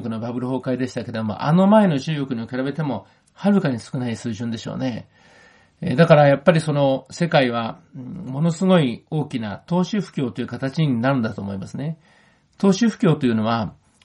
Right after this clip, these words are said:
あのー、まあ、その雇用も失われるし、家計も崩壊しますから、それ自体が国を崩壊させる大きな原因になると同時に、やはり、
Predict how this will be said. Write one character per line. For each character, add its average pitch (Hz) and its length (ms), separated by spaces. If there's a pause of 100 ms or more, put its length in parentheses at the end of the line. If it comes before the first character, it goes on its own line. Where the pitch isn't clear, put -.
(100)
あ - 120
の 110 640
ー、 269 160
ま 143 80
あ、 143 40
そ 143 120
の 127 100
雇 139 200
用 143 180
も 139 140
失 135 280
わ 135 120
れ 135 100
る 131 80
し、 113 220
家 117 160
計 135 160
も 131 100
崩 131 300
壊 - 20
し 131 140
ま 127 80
す - 100
か 117 80
ら、 107 220
そ - 120
れ 165 80
自 185 140
体 185 180
が 123 100
国 131 240
を 139 40
崩 135 200
壊 135 220
さ 135 140
せ 135 100
る 131 240 (340)
大 170 180
き 143 80
な 120 120
原 131 180
因 135 80
に 135 100
な 143 100
る 143 80
と 123 120
同 127 180
時 104 140
に、 110 260 (580)
や 160 100
は 175 80
り、 143 260